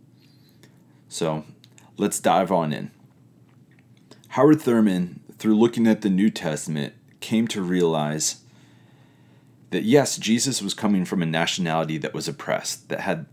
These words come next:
its own back up against a wall, that had someone else's boot on their neck.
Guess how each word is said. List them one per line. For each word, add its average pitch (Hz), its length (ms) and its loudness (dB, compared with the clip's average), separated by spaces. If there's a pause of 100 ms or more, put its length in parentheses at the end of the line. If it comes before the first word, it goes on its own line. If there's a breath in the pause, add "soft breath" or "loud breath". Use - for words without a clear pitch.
its 90 280 -2
own 92 280 -2
back 73 460 -4 (200)
up - 500 -10
against 71 560 -8
a 76 80 -4
wall, 69 540 -8 (640 soft breath)
that 73 200 -6
had 76 420 -4
someone 87 440 -2
else's 73 760 -2 (840 soft breath)
boot 73 640 -10 (920)
on 69 160 -8
their 67 140 -8
neck. - 460 -12